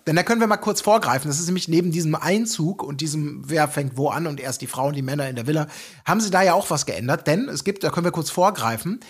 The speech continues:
das wird nicht wirklich aufgeklärt. Zwar stellt Fabienne diese Frage, aber sie weiß nichts davon und dann sagt er irgendwie was anderes. Es könnte aber auch nur so geschnitten sein. Also wir erfahren es in dem Moment nicht, äh, seine Antwort auf die Frage, ob, ob Lala, äh, Bescheid wisse.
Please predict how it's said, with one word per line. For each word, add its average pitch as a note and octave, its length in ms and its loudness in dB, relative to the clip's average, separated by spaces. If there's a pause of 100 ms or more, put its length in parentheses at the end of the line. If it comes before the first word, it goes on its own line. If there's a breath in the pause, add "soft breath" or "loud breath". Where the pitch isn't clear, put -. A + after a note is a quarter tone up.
(280 loud breath)
das F3 260 0
wird A#3+ 240 0
nicht G3 300 -2
wirklich G3+ 400 -2
aufgeklärt. D#3 640 -4
Zwar - 260 -2
stellt F3+ 280 2
Fabienne D3+ 420 2
diese D3+ 180 -2
Frage, D3 460 2
aber D3+ 100 0
sie D#3+ 140 2
weiß E3+ 180 4
nichts G3 240 0
davon C#3+ 380 -2
und C#3 100 -6
dann D3 100 0
sagt C#3+ 220 0
er E3 220 -4
irgendwie E3 420 -2
was C3 160 -4
anderes. E3+ 600 0 (260 loud breath)
Es - 60 -10
könnte F#3+ 180 2
aber F3 80 0
auch E3 80 2
nur F3 80 0
so E3+ 100 0
geschnitten D3+ 400 -2
sein. A2 220 -6
Also B2 160 -4
wir D3+ 60 2
erfahren D#3+ 320 2
es F#3 80 -4
in D#3+ 100 -6
dem D#3+ 100 2
Moment C#3+ 360 -2
nicht, F#3+ 360 -2 (460 soft breath)
äh, E3+ 200 6
seine D3+ 300 2
Antwort F3 320 0
auf D3+ 160 -4
die D#3+ 80 -2
Frage, F3 340 0
ob, - 200 -6
ob C#3 180 -8
Lala, C3+ 640 2
äh, A#2+ 40 -4
Bescheid B2+ 440 -2
wisse. G#3 260 -2